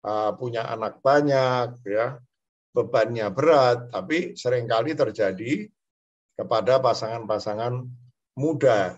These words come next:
yang seharusnya seringkali saya pikirkan mereka masih berada di masa-masa yang paling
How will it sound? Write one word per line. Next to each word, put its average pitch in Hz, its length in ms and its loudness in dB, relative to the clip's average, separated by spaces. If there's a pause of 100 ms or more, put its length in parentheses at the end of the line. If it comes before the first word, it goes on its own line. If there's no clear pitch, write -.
(140)
yang 110 160 -2
seharusnya 110 800 0
seringkali 113 560 -2
saya 117 240 -2
pikirkan 113 560 -4 (1120)
mereka 151 320 0
masih 165 240 2
berada 135 400 4
di 147 160 2
masa-masa 139 720 -2
yang 151 240 -2 (480)
paling 147 260 2